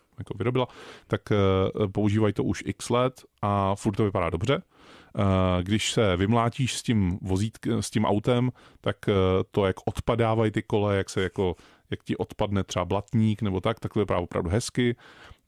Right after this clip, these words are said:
Eh, když hodně zasmykuješ v nějaký zatáčce, tak, eh,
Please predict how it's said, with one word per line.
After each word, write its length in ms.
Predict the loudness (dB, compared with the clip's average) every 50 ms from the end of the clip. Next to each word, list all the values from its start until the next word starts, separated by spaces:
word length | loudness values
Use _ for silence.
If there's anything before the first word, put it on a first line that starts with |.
| _ -4
Eh, 240 | -2 0 0 0 -2
když 440 | -2 -2 -2 -2 -2 -4 -4 -2 0 0 0
hodně 300 | 0 0 0 0 2 2
zasmykuješ 600 | 2 0 0 0 0 0 2 2 2 2 2 2
v 20 |
nějaký 240 | 0 -2 0 0 0
zatáčce, 560 | 0 0 0 0 -2 -2 -4 -6 -6 -6 -4
tak, 260 | -2 -2 -4 _ -2
eh, 40 | 0